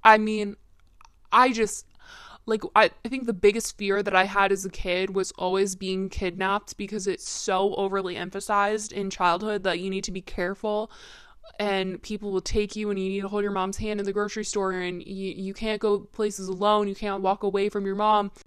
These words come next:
And to be in your bed, in your place of comfort, and to have men come in and grab you, screaming bloody murder,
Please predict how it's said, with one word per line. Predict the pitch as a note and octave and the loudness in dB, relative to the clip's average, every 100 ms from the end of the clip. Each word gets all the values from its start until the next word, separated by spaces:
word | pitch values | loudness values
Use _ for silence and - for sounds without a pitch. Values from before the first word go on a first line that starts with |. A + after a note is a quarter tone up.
| - - | -10 -2
And | G#3+ G#3+ G3+ | 0 0 0
to | - A3 A3 | -2 -2 -4
be | G3 G3+ C4 | -4 -4 -2
in | C4+ A3+ | -2 -4
your | A3 G#3 F#3+ | 0 2 0
bed, | F3 F#3+ G3+ G#3 | 0 0 2 2
in | A3 G3+ G3 | 0 -2 -2
your | F#3+ F3+ | -2 -4
place | - G#3 G#3 - | -4 -4 -2 -4
of | G3 - | -6 -8
comfort, | - F#3 F#3+ G#3+ G#3+ A3 A#3 - | -6 -6 -6 -4 -4 -4 -6 -10
and | - F#3+ F#3+ | -6 -6 -6
to | - G3 | -8 -8
have | - G3+ G3 | -2 0 2
men | F#3 F#3 F#3 F#3+ G3+ | 0 -2 -2 -2 -4
come | - G3+ G3 | -6 -6 -4
in | G#3 F#3 F#3+ | -4 -4 -4
and | - F#3 F3+ | -4 -6 -8
grab | E3 F3 F#3+ F#3+ G3 F3+ | -10 -4 2 6 4 2
you, | F3+ F#3+ F#3 D#3+ E3+ - - - - | -6 -4 0 0 -2 -8 -20 -20 -20
screaming | - - A3+ C4 C#4 B3+ G3+ F#3+ | -14 -8 -2 2 4 4 2 0
bloody | F3+ F#3+ G3 A3+ | 0 4 4 4
murder, | A3 G#3+ G#3 F#3+ D#3+ D#3+ | 0 2 2 4 4 2